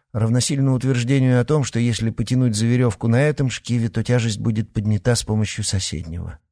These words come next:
Нарушить обещание значит отрицать реальность прошлого, а стало быть, отрицать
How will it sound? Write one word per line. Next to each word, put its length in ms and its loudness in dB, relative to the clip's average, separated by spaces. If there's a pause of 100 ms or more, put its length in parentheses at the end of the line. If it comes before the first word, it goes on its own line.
(440)
Нарушить 560 0
обещание 720 0
значит 480 -2
отрицать 580 -2
реальность 560 2
прошлого, 600 -4 (280)
а 120 -4
стало 280 0
быть, 220 -4 (280)
отрицать 680 0